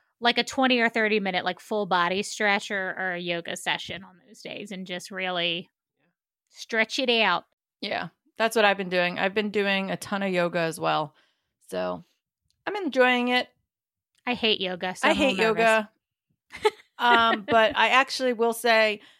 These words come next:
Speaker 2: that I couldn't even touch the ground, and now I can put my palms on the ground.
Speaker 1: Look at you.
Speaker 2: So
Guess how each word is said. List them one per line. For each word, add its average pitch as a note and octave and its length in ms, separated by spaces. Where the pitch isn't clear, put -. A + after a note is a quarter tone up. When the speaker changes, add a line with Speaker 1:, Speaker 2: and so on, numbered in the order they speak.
Speaker 2:
that G3+ 140
I G#3 200
couldn't A#3 280
even A3 260
touch G#3+ 360
the G3+ 80
ground, G3+ 500
and G3 160
now F#3+ 160
I F#3+ 80
can G3 200
put - 340
my F3 180
palms F3+ 560
on E3+ 180
the E3+ 80
ground. F3 600
Speaker 1:
Look F#4+ 180
at - 180
you. G4+ 400
Speaker 2:
So F3+ 800